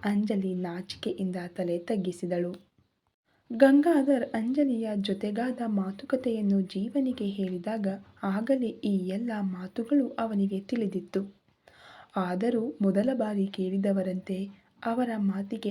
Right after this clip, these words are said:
ಆಶ್ಚರ್ಯ ವ್ಯಕ್ತಪಡಿಸಿದನು. "ನಿನ್ನಲ್ಲೂ ಅದೇ ಹೇಳೋದು. ನಿಮ್ಮಿಬ್ಬರ ಪರ್ಸನಲ್ ಲೈಫಿಂದ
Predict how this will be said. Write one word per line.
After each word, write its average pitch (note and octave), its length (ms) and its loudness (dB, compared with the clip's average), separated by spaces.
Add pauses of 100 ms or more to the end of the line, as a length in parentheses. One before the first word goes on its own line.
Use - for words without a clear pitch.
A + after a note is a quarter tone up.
(160)
ಆಶ್ಚರ್ಯ G3+ 640 -2
ವ್ಯಕ್ತಪಡಿಸಿದನು. F#3+ 920 0 (880)
"ನಿನ್ನಲ್ಲೂ A3 520 2 (160)
ಅದೇ F#3+ 240 2
ಹೇಳೋದು. F#3 580 0 (640)
ನಿಮ್ಮಿಬ್ಬರ D#4+ 680 10
ಪರ್ಸನಲ್ C4 640 4
ಲೈಫಿಂದ G#3+ 440 0